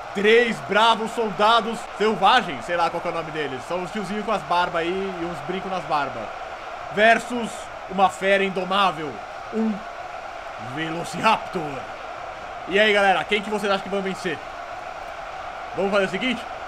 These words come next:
Vamos subir aqui pra nossa tribuna e vamos observar isso aqui como se a gente fosse o imperador. E eu, como imperador desse canal, vou ordenar o início do combate.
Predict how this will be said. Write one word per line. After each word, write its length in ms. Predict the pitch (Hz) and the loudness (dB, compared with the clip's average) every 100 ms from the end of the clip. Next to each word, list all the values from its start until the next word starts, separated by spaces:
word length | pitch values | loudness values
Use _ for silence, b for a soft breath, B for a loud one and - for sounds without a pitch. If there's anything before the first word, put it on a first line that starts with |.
| - - | -10 -4
Vamos 240 | 202 226 | -2 -2
subir 260 | 226 180 226 | -4 -2 0
aqui 180 | 190 226 | 0 -2
pra 100 | 196 | -4
nossa 180 | 196 | -4
tribuna 540 | 202 190 147 226 262 262 - - - - - - - - - - - - - - - | -4 -4 -2 0 0 -2 -4 -12 -12 -12 -12 -12 -12 -12 -12 -12 -12 -12 -12 -12 -10
e 60 | 135 | -2
vamos 260 | 185 208 220 - - - - - | 0 0 -2 -6 -10 -10 -10 -8
observar 520 | 151 - 190 147 196 | -6 -4 -2 2 2
isso 100 | 185 | 0
aqui 120 | 170 | -4
como 160 | 196 190 | -6 -4
se 60 | |
a 40 | 202 | -6
gente 140 | 190 | -6
fosse 380 | - 175 185 190 - - - - - - - 127 | -6 -6 -6 -8 -8 -10 -10 -10 -10 -12 -10 -8
o 80 | |
imperador. 560 | 156 175 185 180 147 143 - - | -6 0 2 2 0 -6 -6 0
E 60 | |
eu, 120 | 214 262 | 2 2
como 160 | 247 | 0
imperador 480 | 233 240 226 196 240 | -2 2 2 4 2
desse 200 | 233 - | 0 -4
canal, 420 | 220 190 214 233 226 - - 147 | -2 0 2 0 -4 -8 -10 -2
vou 100 | 214 | 0
ordenar 520 | 233 226 196 196 196 - - - - - - - - - - | 2 2 0 0 0 -4 -10 -10 -10 -10 -10 -10 -10 -8 -4
o 100 | 202 | -2
início 300 | 196 202 185 | -2 -2 -4
do 80 | |
combate. 520 | 196 202 156 127 - | -4 -2 -2 -4 -6